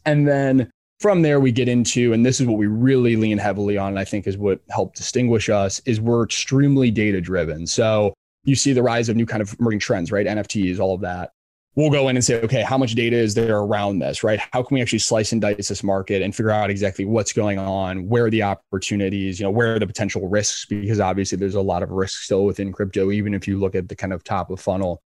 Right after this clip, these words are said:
uh, Bitcoin world. So long story short, a lot of what we do is combination of both understanding the communities, understanding the sentiment, understanding the narratives that are driving crypto, but then putting data behind that and saying, "Okay,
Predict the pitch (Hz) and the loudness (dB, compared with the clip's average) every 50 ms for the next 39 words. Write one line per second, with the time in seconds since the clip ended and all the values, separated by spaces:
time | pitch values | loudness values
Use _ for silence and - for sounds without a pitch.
0 | _ _ _ _ _ - 104 92 87 101 120 113 - - 107 104 101 95 95 92 | _ _ _ _ _ -6 -4 -4 -2 -2 -2 -4 -2 -2 -2 -2 -2 -2 -2 -2
1 | 92 92 95 92 90 90 - _ _ _ _ _ _ _ - - 160 151 143 135 | -2 -2 -2 -2 -4 -6 -10 _ _ _ _ _ _ _ -2 2 2 4 4 4
2 | 139 156 160 151 123 - 139 131 120 - - 127 123 120 113 - 113 123 127 123 | 4 4 4 2 2 2 2 2 2 2 2 2 4 4 4 2 2 2 4 4
3 | 131 127 131 123 98 117 120 117 110 127 127 123 120 117 113 110 110 104 - - | 2 2 2 2 2 2 0 0 0 2 2 2 2 2 2 2 2 0 -2 -6
4 | - _ _ _ - - 135 127 123 123 123 120 120 110 - 123 113 110 104 101 | -10 _ _ _ -4 -2 0 2 2 2 2 0 0 0 0 0 0 0 0 0
5 | 101 123 120 113 110 - - 143 143 143 143 127 - 135 127 123 123 120 110 107 | 0 2 2 2 2 0 0 0 2 2 2 2 2 0 0 2 2 2 2 2
6 | 104 98 - - 127 131 127 123 117 113 117 117 113 104 107 110 113 107 - 117 | 0 0 0 2 2 4 4 4 2 2 2 2 2 2 0 0 0 0 0 0
7 | 117 113 107 101 - - 101 101 104 104 104 101 101 110 104 - 123 117 107 104 | 0 0 -2 -2 -2 -2 -2 0 0 0 0 0 0 0 0 0 0 0 0 0
8 | 98 101 101 104 110 113 113 117 117 117 113 107 104 104 101 98 95 90 107 98 | 0 0 0 2 2 2 4 4 2 2 2 0 0 -2 -4 -4 -4 -2 -2 0
9 | 95 104 101 117 123 - - 135 135 - 156 151 151 135 117 101 - 127 120 123 | 0 0 0 -2 -2 0 -2 -4 -2 0 0 2 2 2 0 0 0 0 0 2
10 | 113 - 123 113 110 110 101 95 98 _ _ - 120 127 131 127 117 110 101 - | 2 2 0 0 0 0 -2 -4 -8 _ _ -2 0 2 2 2 2 0 0 -2
11 | 110 107 113 113 110 107 95 92 92 87 95 98 - 107 110 110 107 - 104 95 | -2 -2 -2 -2 -2 -2 -2 -2 -4 -4 -4 -2 -2 -2 0 0 0 0 0 0
12 | 98 92 | 0 -2